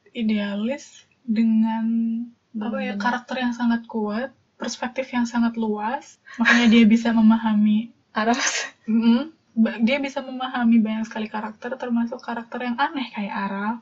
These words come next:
Speaker 1: gitu.
Speaker 2: Nyambung.
Speaker 1: Eh, aku belum, belum, belum pernah ketemu sama <laughs> orang yang kayak Arif gitu, nggak pernah.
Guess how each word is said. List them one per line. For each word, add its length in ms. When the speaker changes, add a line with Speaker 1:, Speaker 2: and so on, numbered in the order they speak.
Speaker 1:
gitu. 280
Speaker 2:
Nyambung. 800
Speaker 1:
Eh, 260
aku 220
belum, 320
belum, 200
belum 260
pernah 220
ketemu 420
sama 340
<laughs> 380
orang 180
yang 200
kayak 300
Arif 160
gitu, 220
nggak 180
pernah. 240